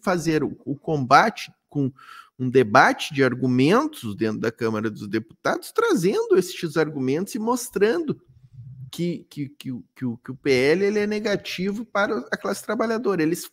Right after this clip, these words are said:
preferem fazer fake news, né? Dizer que, que, que os motoristas serão obrigados a se sindicalizar, que, que terão vínculos com, com as empresas de aplicativo, quando o P L não traz essas, esses tipo de previsões, né, pessoal?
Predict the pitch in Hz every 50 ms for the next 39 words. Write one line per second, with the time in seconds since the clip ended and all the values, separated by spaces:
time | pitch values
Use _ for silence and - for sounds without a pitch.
0 | _ - 196 190 180 - 202 202 214 220 - 247 214 190 202 214 202 - - -
1 | - 226 247 240 240 - - - 247 240 254 269 269 311 320 - _ - 175 175
2 | 185 190 185 156 123 - - - 104 95 92 - _ _ - - - - - -
3 | - - 120 139 131 117 127 151 147 147 - 151 139 127 - 64 - - - -
4 | 120 123 113 110 110 - - 113 113 107 110 107 107 - 117 127 123 117 - 123
5 | 117 113 120 127 - 127 131 - - 123 107 117 127 135 127 107 110 104 101 -
6 | 104 123 147 156 151 151 107 104 - - 123 - - - 123 127 123 - - -
7 | 131 117 107 95 87 - 90 101 143 180 180 165 143 104 90 - - _ _ _
8 | _ - - _ _ _ _ _ _ - 120 110 110 110 110 113 123 123 104 117
9 | - - - 107 104 104 95 101 - - 131 117 110 123 139 135 113 98 107 120
10 | 143 165 185 190 165 - - 131 107 98 98 - - _ _ _ _ _ _ _
11 | _ - 107 98 98 - 113 117 110 127 117 104 123 113 117 117 120 117 117 110
12 | 120 117 - 131 117 120 - 120 107 - - - 123 123 156 190 220 269 - -
13 | 196 220 330 349 311 - - 196 180 175 185 214 294 - 339 349 349 - - -
14 | - - 381 - 269 185 113 98 - - 90 - - - - - - - - 117
15 | - - - - 123 - - 127 143 - - 127 123 131 139 151 139 123 - 107
16 | 110 117 110 95 82 - 90 85 - 76 - - - -